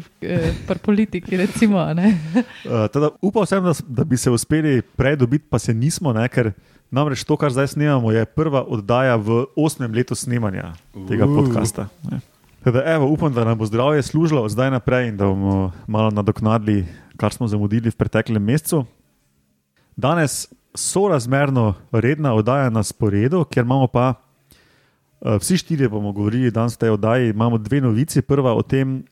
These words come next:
Speaker 2: o, o novih opažanjih enega zanimivega plenjenja neke rakovice. In potem druga novica, nekaj o oboroževalni tekmi med plenilci in plenom oziroma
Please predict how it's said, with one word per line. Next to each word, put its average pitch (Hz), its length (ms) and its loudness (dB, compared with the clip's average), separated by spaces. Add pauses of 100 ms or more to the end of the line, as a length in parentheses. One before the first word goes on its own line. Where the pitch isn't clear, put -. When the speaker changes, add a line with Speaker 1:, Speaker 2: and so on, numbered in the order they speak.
Speaker 2:
o, 110 360 0
o 117 140 0 (600)
novih 170 500 -2
opažanjih 139 600 0
enega 135 260 0
zanimivega 120 560 2 (400)
plenjenja 123 760 2 (540)
neke 110 460 0
rakovice. 143 640 0 (880)
In 156 180 0
potem 143 540 0
druga 131 340 0
novica, 123 380 0
nekaj 123 260 0
o 117 200 0 (340)
oboroževalni 113 800 2
tekmi 143 360 -2
med 117 200 0
plenilci 131 640 0
in 117 200 -2
plenom 160 480 0
oziroma 120 520 0